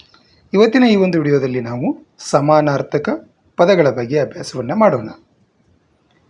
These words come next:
ನೀರು, ಇದರ ಸಮಾನಾರ್ಥಕ ಜಲ. ಹೀಗೆ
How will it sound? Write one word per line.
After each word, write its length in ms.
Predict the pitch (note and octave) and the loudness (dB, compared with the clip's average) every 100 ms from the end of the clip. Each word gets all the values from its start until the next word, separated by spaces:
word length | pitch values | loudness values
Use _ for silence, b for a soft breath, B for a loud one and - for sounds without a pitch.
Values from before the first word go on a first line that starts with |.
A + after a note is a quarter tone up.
| _ _ _ _ - | _ _ _ _ 0
ನೀರು, 760 | D3 D3 D3 C#3 D3 G#3 - - _ _ _ _ _ _ _ _ _ _ _ C#3+ | 2 4 2 2 2 0 -2 -16 _ _ _ _ _ _ _ _ _ _ _ -2
ಇದರ 180 | B2+ | 0
ಸಮಾನಾರ್ಥಕ 1080 | C3+ - D#3 E3 E3+ C3+ - - - G#3 - _ - | 0 2 2 4 2 0 -4 -6 -4 -4 -8 _ -10
ಜಲ. 240 | C#3+ D3 A#2 - _ _ _ | 0 0 0 -10 _ _ _
ಹೀಗೆ 520 | - G#3+ D3+ D3 - | 2 2 4 -2 -4